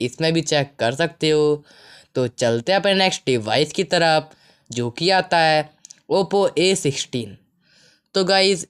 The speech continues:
इस डिवाइस में भी हमारा ये सिक्योरिटी पैच अपडेट रोल आउट हो चुका है। तो बात करते हैं अपने नेक्स्ट डिवाइस की जो कि आता है Oppo Reno टेन एक्स Zoom। तो गाइस,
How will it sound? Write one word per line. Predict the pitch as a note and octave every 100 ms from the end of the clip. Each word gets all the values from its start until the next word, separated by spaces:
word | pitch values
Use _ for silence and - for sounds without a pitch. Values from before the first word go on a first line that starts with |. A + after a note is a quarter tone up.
| -
इस | G#3 F#3
डिवाइस | F3+ F#3 F#3 E3
में | F3+ E3
भी | F3
हमारा | D3 D3 D3 C#3+
ये | B2+ D#3+
सिक्योरिटी | - D3 C#3 D3 C#3+ C3
पैच | A2+ - C#3 F3 F3+
अपडेट | D3 D#3+ D#3+ C#3
रोल | D3 D3+
आउट | C#3 -
हो | A#2
चुका | C#3+ F3 D#3 E3+
है। | E3 D#3 D3 - - - _ -
तो | C3
बात | A#2 A2+ A2+ -
करते | F#3+ F3+ G3
हैं | F3+
अपने | F#3+
नेक्स्ट | F#3+ F#3 -
डिवाइस | A2+ G#2+ B2+ E3 -
की | E3+ E3 E3 E3 - _ _ -
जो | A#2+ A#2+
कि | C#3+ F#3
आता | F3+ F3+ E3+
है | E3 D#3+ - _ - _ -
Oppo | F3 G3 - A3
Reno | G3 E3+ F3 F3+ -
टेन | F#3 F#3+ -
एक्स | D#3 D#3
Zoom। | C3 A#2 G2+ - _ _ _ _ _ _ _
तो | F#3+
गाइस, | F#3+ G3 F#3+